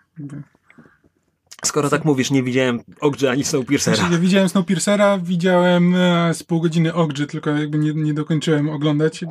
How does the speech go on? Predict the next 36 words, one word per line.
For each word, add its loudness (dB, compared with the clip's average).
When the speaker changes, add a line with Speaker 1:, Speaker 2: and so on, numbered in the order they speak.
Speaker 1:
Okja 2
jest 0
specyficzna, -2
ale 0
tak, 0
jakby -4
ten 0
reżyser -2
ma -2
swój -6
styl. -6
Nie, 2
nie 4
jest, 0
może 2
to 0
nie 4
jest 0
taki, -2
nie 2
wiem, -2
że -2
Wes 0
Anderson, 2
że 0
od -2
razu 2
widzisz, -2
że -4
to 0
jest, -2
że 0
to 0
jest -2
konkretny 0
twórca, 0